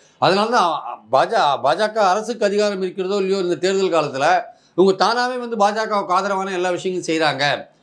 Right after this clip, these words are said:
அப்படின்ற ஒரு எண்ணம் வந்திருக்கு. ஆனால் இந்த கெஜ்ரிவால் விஷயத்துல நிச்சயமாக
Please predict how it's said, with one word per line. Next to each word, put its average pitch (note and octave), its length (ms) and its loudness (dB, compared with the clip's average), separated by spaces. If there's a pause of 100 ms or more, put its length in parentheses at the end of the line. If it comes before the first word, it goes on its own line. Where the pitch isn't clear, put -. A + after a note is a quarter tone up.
(100)
அப்படின்ற G#3+ 360 2
ஒரு F#3 120 4
எண்ணம் F3 220 0
வந்திருக்கு. C3+ 300 -4
ஆனால் E3 380 -2 (280)
இந்த D#3 240 2
கெஜ்ரிவால் B3+ 380 2
விஷயத்துல E3 380 -2
நிச்சயமாக D3+ 720 -2